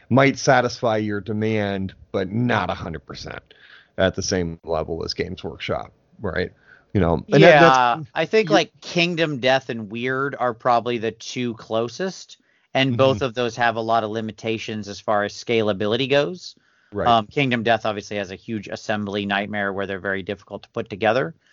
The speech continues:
Speaker 2: uh, and are often very fiddly and small. Kingdom Death has a very weird aesthetic to it,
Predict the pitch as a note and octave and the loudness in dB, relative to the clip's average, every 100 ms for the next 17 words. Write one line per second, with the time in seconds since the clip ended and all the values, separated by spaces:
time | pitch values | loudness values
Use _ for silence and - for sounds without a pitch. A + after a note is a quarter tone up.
0 | _ _ _ _ - A2 G2+ G2+ G#2 G#2 | _ _ _ _ -2 2 4 4 2 2
1 | G2+ A2 G2 G2+ F#2+ - G#2+ G#2+ G#2+ G2+ | 2 0 -4 -2 -4 -2 -2 -2 -4 -4
2 | - A2 B2 C#3+ E3+ - _ _ _ - | -10 -2 0 0 -4 -12 _ _ _ 0
3 | C3 A2+ A2 A2 A2 A#2 G#2+ F#2+ - A#2 | 2 2 4 4 4 2 0 -2 -8 -8
4 | G#2 G#2+ G#2 F#2+ G#2 G#2 G#2+ F#2+ F#2 _ | -2 -2 -2 -4 -2 0 0 -2 -12 _
5 | _ _ A2+ G#2+ - A#2 A2 C3 - D3 | _ _ -2 -2 -6 -2 -2 -4 -8 -6
6 | D#3 F#3+ - | -6 -8 -14